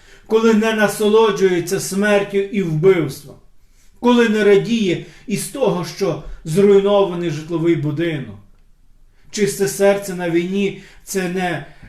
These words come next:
закликати до знищення інших народів. Чисте серце — це те серце, яке, е, не тішиться, що в когось гірше,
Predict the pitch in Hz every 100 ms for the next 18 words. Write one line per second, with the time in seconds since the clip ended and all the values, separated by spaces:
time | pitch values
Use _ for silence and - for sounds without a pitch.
0 | - 143 190 202 202 202 196 202 202 196
1 | 175 143 190 170 156 185 175 156 170 175
2 | 175 202 170 156 160 156 160 165 170 156
3 | 123 107 - _ _ _ _ _ _ _
4 | - 233 226 220 202 - 226 240 240 -
5 | 175 139 - - - - 226 202 226 202
6 | - 220 220 202 190 175 170 170 196 185
7 | - - _ - - - 196 160 156 151
8 | 156 170 165 170 - 196 190 170 143 156
9 | 139 170 147 - 175 151 143 135 143 180
10 | 196 190 139 - 165